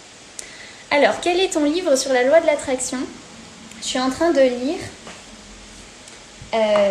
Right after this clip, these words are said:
ils m'ont été recommandés par Lorraine, Lorraine Coaching. La loi de l'attraction, vous le voyez à l'envers, vous. Sur Facebook, c'est à l'endroit. Donc, c'est la loi de l'attraction de Esther,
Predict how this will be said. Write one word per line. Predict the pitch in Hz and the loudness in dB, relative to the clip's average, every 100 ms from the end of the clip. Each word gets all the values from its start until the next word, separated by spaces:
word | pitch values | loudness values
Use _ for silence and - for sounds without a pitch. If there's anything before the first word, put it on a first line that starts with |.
| 190 | 0
ils | 240 | -2
m'ont | 240 | -6
été | 254 311 | -2 0
recommandés | 320 320 302 285 302 | 0 0 0 0 -2
par | 311 262 247 | 0 -2 2
Lorraine, | 262 294 269 285 311 214 220 - - - 262 | 2 2 0 0 -2 -2 -6 -14 -20 -18 -8
Lorraine | 254 262 254 | -4 -2 -4
Coaching. | 254 226 - 277 370 381 - - - - - - - - - - - - - - - 262 | -4 -6 -6 -6 -6 -10 -18 -20 -20 -20 -20 -20 -16 -14 -14 -16 -18 -20 -20 -20 -8 2
La | 254 | 4
loi | 294 | 4
de | 349 | 4
l'attraction, | 330 320 302 277 - 311 | 6 6 2 -4 -2 0
vous | 285 | 0
le | |
voyez | 233 240 233 | 0 2 2
à | 220 | 2
l'envers, | 220 254 247 | 0 -2 -4
vous. | 208 214 - | -8 -12 -6
Sur | - | -4
Facebook, | 277 285 285 427 | -2 -2 -2 -2
c'est | 302 | -2
à | |
l'endroit. | 269 285 277 269 - - - - - - - - - - - - | 0 0 -2 -4 -8 -20 -20 -20 -20 -20 -20 -20 -20 -20 -18 -10
Donc, | 247 262 | -6 -2
c'est | 285 | 2
la | 277 | 4
loi | 311 | 6
de | 320 | 6
l'attraction | 302 302 285 285 320 | 4 2 -2 -2 0
de | 269 | 0
Esther, | - 170 - 285 | 0 -2 -2 -2